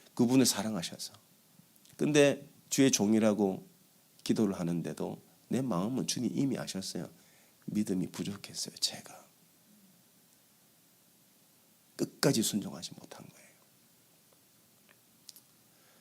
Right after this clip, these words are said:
끝까지 믿음으로. 왜? 말씀은 뭐라 그래요? "믿는 자에게는 능치 못함이 없다. 겨자씨 한 알만큼의 믿음만 있어도 산을 들어 바다에 던지자 하도록 순종한다."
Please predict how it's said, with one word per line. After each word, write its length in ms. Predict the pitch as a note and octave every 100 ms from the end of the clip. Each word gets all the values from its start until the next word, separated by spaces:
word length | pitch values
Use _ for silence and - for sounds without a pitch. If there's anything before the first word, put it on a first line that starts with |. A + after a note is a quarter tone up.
| _ -
끝까지 480 | - - G3 F3 C#3+
믿음으로. 520 | B2+ A2+ F2+ E2+ E2+ - - - - - - -
왜? 300 | G#2+ A2+ E2+ -
말씀은 680 | - G2 - C#3 C#3 A2 F2
뭐라 180 | F2+
그래요? 260 | F#2 E2 D#2+ - - -
"믿는 380 | G#2 G#2 G#2+
자에게는 560 | G2+ E2 D#2+ F2 G#2 A2+
능치 320 | A2 B2 -
못함이 380 | G#2 - G#2 F#2+
없다. 300 | F2+ - - - _ _ _ _ _ _ _ _ _ -
겨자씨 400 | A2 A#2 - A#2+
한 120 | A#2
알만큼의 480 | G#2+ G2+ G2 G#2+ F#2+
믿음만 400 | F#2 F2 F2 E2+
있어도 400 | E2+ - A#2 A#2 - -
산을 400 | - C3+ C3+ A2+
들어 320 | G2+ F#2+ F#2+ -
바다에 400 | - F2 A2 G2+
던지자 400 | F#2+ G2 F#2+ F#2 -
하도록 380 | G2 G2 G#2+ -
순종한다." 600 | - A#2 - - -